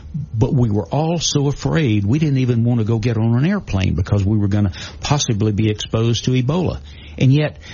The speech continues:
the outbreak itself, comparatively speaking, was very minor as far as the world population is concerned. It was isolated in a few small areas of Africa.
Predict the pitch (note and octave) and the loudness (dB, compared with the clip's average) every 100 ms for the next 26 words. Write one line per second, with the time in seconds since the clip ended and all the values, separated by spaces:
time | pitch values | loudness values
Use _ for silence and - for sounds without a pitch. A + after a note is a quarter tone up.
0 | - - B2 D3+ D3 D#3 D3+ - - F3+ | -12 -2 0 2 0 0 0 -4 -2 0
1 | D#3+ B2+ - - - - - - G#2+ - | 0 -2 -6 -12 -14 -18 -6 0 0 2
2 | - F3 E3+ - A#2+ A#2+ A2+ - E3 - | 0 2 0 0 0 0 0 0 0 0
3 | - D2 A2 - - - - D#3+ E3 C#3 | -2 -2 -4 -10 -20 -20 -4 0 2 2
4 | E3 E3+ D3+ C3+ C#3 D#3+ B2 - - - | 0 2 2 2 2 2 0 -4 -8 -18
5 | - - - - B2 - A#2 A2+ F#2+ G#2 | -20 -20 -20 -6 -4 0 0 0 0 0
6 | A2 G2 - G#2+ - A2 D#3+ - - - | 0 -2 -4 -2 0 0 0 -2 -4 -2
7 | G2 F2 F2 D2+ - A2 - A#2+ B2 - | -2 0 -2 -2 -2 -4 -2 -2 0 0
8 | A#2 A#2+ A#2 A#2 - - - - B2 A2+ | 0 0 0 -2 -4 -12 -18 0 2 4
9 | G2+ - A2 - C#3 C#3 C#3 A#2 - A#2 | 2 0 -4 0 0 2 0 -2 -2 0
10 | A#2+ A2+ - A#2+ A2+ A2+ G#2 G2+ G#2+ A2+ | 0 0 0 0 2 2 0 0 2 0
11 | - - D#2 | 0 -4 -6